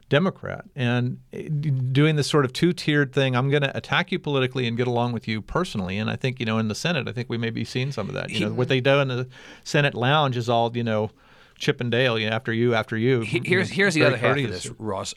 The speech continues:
Speaker 2: I thought Van de Putte, and I may be in the minority on this because there were a lot of people, who, and it may be people who had a, a, a horse in this race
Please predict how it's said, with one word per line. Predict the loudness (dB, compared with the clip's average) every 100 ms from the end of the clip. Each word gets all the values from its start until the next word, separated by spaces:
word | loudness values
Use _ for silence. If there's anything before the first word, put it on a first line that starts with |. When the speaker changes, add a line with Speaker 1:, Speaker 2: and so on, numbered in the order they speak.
| -2
Speaker 2:
I | 2 2 2 -2 -8
thought | -2 0 0 -2 -8 _ _ _ _ _ _ _ _ _ _ _ -20 -20 _ -20 -20 -6
Van | -2 -2
de |
Putte, | -4 -4 -4 0
and | 0
I | 0
may | 0 -2
be | -2
in |
the | -2
minority | -2 0 -2
on | -4 -10
this | -12
because | -10 -6
there | -2
were | 0
a |
lot | 0
of | 0
people, | -4 -6
who, | -8
and | -6 -4
it |
may | -2
be | -2 -4
people | -6 -6
who | -6
had | -4
a, | -6 -8 -10 -10 -10 -10
a, |
a |
horse | -4 -2 -2
in | -6
this | -10
race | -12 -14 -14 -16